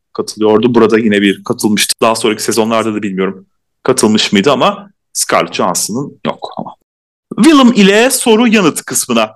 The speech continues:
gelelim. Bu da tamamen Willem'a uyarlanmış, Willem için yazılmış bir senaryodan ibaret ama beni hiç şaşırtmadı. Willem nasıl oldu da böyle bir yanıt verdi falan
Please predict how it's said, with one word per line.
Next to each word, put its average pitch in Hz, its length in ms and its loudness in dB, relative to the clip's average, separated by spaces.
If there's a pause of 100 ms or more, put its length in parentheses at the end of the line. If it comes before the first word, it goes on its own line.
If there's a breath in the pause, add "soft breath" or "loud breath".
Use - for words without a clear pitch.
gelelim. 135 400 -2
Bu 180 100 -4
da 175 180 -2
tamamen 175 680 0
Willem'a 131 500 2 (360)
uyarlanmış, 135 920 -2 (220)
Willem 147 240 2
için 117 320 2
yazılmış 139 480 0
bir 190 60 -6
senaryodan 123 720 0
ibaret 113 480 0
ama 190 380 -2 (200)
beni 185 160 0
hiç 208 200 -4
şaşırtmadı. 170 840 0 (400)
Willem 143 360 0
nasıl 139 280 0
oldu 110 280 2
da 110 120 0
böyle 110 160 2
bir 107 100 -2
yanıt 113 300 0
verdi 104 300 0
falan 110 420 -2